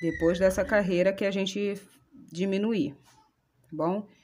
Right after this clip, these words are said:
Cheguei aqui já no finalzinho, ó. Aí, agora eu vou fazer aqui um meio ponto alto aqui no meu primeiro ponto, nos meus últimos, né?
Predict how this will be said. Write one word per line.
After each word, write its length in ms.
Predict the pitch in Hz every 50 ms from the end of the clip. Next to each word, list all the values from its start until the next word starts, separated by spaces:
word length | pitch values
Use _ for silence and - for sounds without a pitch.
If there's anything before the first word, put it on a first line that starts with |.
| _ _ -
Cheguei 320 | - - 208 202 202 214
aqui 160 | 208 208 220 202
já 120 | 202 196
no 80 | 190 185
finalzinho, 760 | 185 - 180 175 165 165 165 156 175 190 208 220 208 170
ó. 120 | - - 135 - - - - - - - - - - - - - - - - _ _ _ _ _ _ _ _ _ _ _ _ _ _ _ _ _
Aí, 220 | - - 160 165 175
agora 420 | 175 170 165 160 160 165 170 175
eu 20 | 170
vou 120 | 185 185
fazer 440 | 185 - 202 190 185 160 170 175 175
aqui 400 | 180 180 - - - - - - _ _ _ _ _ _ _ _ _ _ _ _ _ _ _ _ _ _ _ _ _ - -
um 140 | 180 202
meio 240 | 226 240 233 226 214
ponto 380 | 214 - 185 185 180 - 175 147
alto 420 | 135 139 135 156 175 196 - -
aqui 180 | 180 180 - 170
no 80 | 170
meu 140 | 165 151 156
primeiro 380 | 156 - 151 160 151 151 151 151
ponto, 420 | - 151 151 165 185 214 202 -
nos 220 | 185 170 165 160 160
meus 260 | 151 139 143 147 156
últimos, 480 | 175 220 240 - - 220 214 208 190
né? 220 | 202 196 208 247